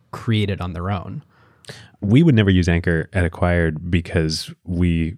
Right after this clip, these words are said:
Speaker 2: care so much about highest quality audio possible and controlling every aspect of production.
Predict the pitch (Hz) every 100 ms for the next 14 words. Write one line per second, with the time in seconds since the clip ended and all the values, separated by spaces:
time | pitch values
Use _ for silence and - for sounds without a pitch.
0 | 107 - 92 82 92 82 78 87 76 73
1 | 71 90 80 - - 85 78 82 76 78
2 | 76 76 - - 85 - 85 78 78 90
3 | 87 80 80 78 78 73 78 82 78 -
4 | - - 131 170 - 78 92